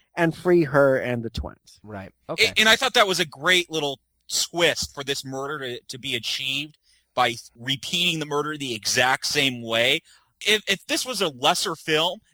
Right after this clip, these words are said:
Speaker 3: that would have been the whole, the whole film. Let's solve this murder, and, and that's the, the, the whole hook. And that's just a little piece of this film. I think that's why this film is so great. There's so much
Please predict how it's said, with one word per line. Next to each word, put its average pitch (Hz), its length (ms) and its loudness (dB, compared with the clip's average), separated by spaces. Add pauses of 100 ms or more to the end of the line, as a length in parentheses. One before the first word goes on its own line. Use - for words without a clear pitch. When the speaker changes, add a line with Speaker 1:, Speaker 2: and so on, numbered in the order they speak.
Speaker 3:
that 240 240 2
would 240 80 -2
have 175 100 -4
been 170 160 0
the 160 120 -4
whole, 180 540 -6
the 151 100 -6
whole 170 160 -6
film. 135 420 0 (280)
Let's - 180 0
solve 196 400 2
this 170 240 -4
murder, 156 580 -2
and, 151 220 2
and 139 160 -4
that's 165 240 2
the, 139 260 -2
the, 139 240 -8
the 139 100 -10
whole 143 260 -10
hook. 214 200 4 (280)
And 208 100 -2
that's 302 160 4
just 285 160 -4
a 214 40 -8
little 196 220 -6
piece 220 280 -8
of 170 80 -10
this 123 120 -10
film. 165 280 0
I 135 80 -6
think 165 160 -6
that's 156 120 -6
why 160 100 -6
this 135 140 -10
film 160 240 -4
is 120 140 -10 (180)
so 175 280 0
great. 165 240 2
There's 135 140 -8
so 196 260 0
much 170 240 -2